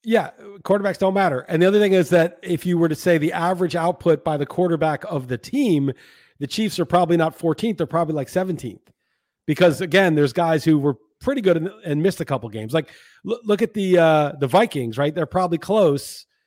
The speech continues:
um, to the Chiefs' output, I, although Dobbs had some real, had that game against the Raiders. But, um, but if you were to, you know, you're, he's only fourteenth 'cause,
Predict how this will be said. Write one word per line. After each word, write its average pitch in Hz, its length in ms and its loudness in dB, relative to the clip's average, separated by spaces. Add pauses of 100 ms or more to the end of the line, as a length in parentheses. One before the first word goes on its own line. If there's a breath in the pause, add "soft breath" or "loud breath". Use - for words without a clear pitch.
(380)
um, 147 500 2
to 160 120 -2
the 135 80 -6
Chiefs' 196 340 -4
output, 139 460 -2
I, 135 100 0
although 135 220 0
Dobbs 143 280 0
had 131 140 -4
some 120 200 -8
real, 131 400 -2 (240 soft breath)
had 143 120 0
that 139 140 0
game 143 140 2
against 135 200 0
the 131 60 -6
Raiders. 120 360 0
But, 143 280 0 (420 soft breath)
um, 143 460 2
but 156 160 2
if 127 80 -4
you 170 80 2
were 170 80 4
to, 180 240 -2
you 220 100 -4
know, 139 180 0
you're, 170 200 0 (420)
he's 175 260 -2
only 240 180 0
fourteenth 208 560 -2
'cause, - 320 -2